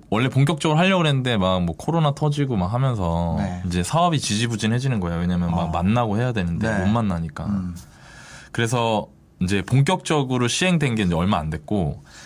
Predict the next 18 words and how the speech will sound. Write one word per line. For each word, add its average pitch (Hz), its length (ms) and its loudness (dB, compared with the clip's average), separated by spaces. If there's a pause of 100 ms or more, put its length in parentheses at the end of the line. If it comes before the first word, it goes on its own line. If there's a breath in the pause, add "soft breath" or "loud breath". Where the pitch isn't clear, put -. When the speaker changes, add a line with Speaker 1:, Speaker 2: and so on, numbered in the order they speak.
(140 loud breath)
Speaker 2:
음. 104 60 -2
Speaker 1:
그 123 140 2
분양가 175 460 2
상한제에 160 1000 2
해당되는 202 680 4
단지들, 104 760 0 (400)
Speaker 2:
네. 92 360 -6 (100)
Speaker 1:
분양가 156 340 0
상한제가 156 840 2
대-, 113 200 2 (420)
그 104 460 2
진행, 143 460 2 (120)
이제 101 120 0
적용이 147 420 2
되는 117 320 2
지역들, 101 600 0
구역들, 104 760 0
Speaker 2:
네. 92 360 -2